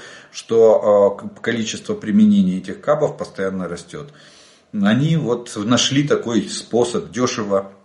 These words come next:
и сердито наносить, э, наносить по нам огневое ура-, э, огневое поражение. Ну, а авиационная бомба от пятисот килограмм и выше,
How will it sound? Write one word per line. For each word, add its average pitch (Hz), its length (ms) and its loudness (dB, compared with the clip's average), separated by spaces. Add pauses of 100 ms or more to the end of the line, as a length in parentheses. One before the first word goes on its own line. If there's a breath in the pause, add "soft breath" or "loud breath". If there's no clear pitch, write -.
(680)
и 120 100 -4
сердито 104 600 -6
наносить, 92 580 -10 (440 loud breath)
э, 98 60 -4
наносить 98 800 2
по 98 120 2
нам 95 220 -2
огневое 87 440 -6
ура-, 85 380 -6
э, 98 460 0
огневое 98 400 0
поражение. 82 640 -6
Ну, 139 380 -2
а 120 280 6
авиационная 120 580 -4
бомба 113 380 -2
от - 120 -6
пятисот 104 480 -4
килограмм 95 480 -4
и 92 60 -10
выше, - 400 -8